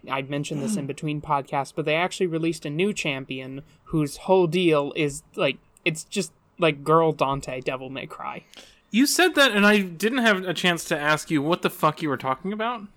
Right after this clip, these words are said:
Speaker 1: Like, she ha-, she's just, like, a cool girl. She has a sword and a gun. She does the stinger. I'm pretty su-, like, I haven't looked into, like, her whole mechanical deal,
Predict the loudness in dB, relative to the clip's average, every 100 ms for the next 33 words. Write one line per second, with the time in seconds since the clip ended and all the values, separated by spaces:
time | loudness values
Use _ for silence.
0 | _ -4 -2 -2 -8 -6 -4 -2 0 -2
1 | -2 -8 -6 -6 -6 -6 -2 -2 -2 0
2 | 0 0 -4 -6 -4 2 4 4 4 0
3 | -4 -14 -4 0 2 2 2 0 0 0
4 | 2 4 4 2 0 -2 -2 -4 -8 -10
5 | -6 0 2 2 2 0 -4 -6 -4 -2
6 | -2 -2 -4 -4 _ -6 -4 -4 -6 -4
7 | -2 -4 -6 -4 -4 -4 -16 -20 -8 -2
8 | 2 2 2 -2 -2 -2 -4 -2 0 0
9 | 0 -2 -2 0 -2 -6 -8 -8 -8 -8
10 | -10 -6 -4 -4